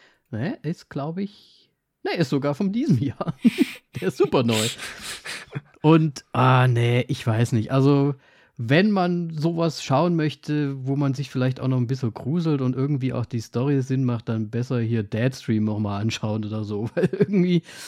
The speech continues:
hm, weiß ich nicht. Also, der hat mir jetzt gar nicht, äh, vom Ofen hergeholt. Nee, hinterm Ofen hergeholt.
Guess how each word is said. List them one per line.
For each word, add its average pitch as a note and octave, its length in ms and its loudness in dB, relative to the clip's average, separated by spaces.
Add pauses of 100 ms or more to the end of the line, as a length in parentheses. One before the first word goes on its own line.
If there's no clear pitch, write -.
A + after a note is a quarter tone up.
(440)
hm, A2+ 320 4 (220)
weiß G2+ 260 -2
ich G#2 100 0
nicht. G#2 240 -4
Also, A#2 180 -2
der A#2 260 2
hat B2+ 180 2
mir A#2 180 4
jetzt A2+ 320 -2
gar A2+ 200 2
nicht, A2+ 300 0
äh, B2 140 -6 (540)
vom A#2 240 0
Ofen B2 260 2
hergeholt. G#2+ 480 2
Nee, G#2 160 0
hinterm C3+ 300 2
Ofen G#2+ 240 -4
hergeholt. A2 460 -4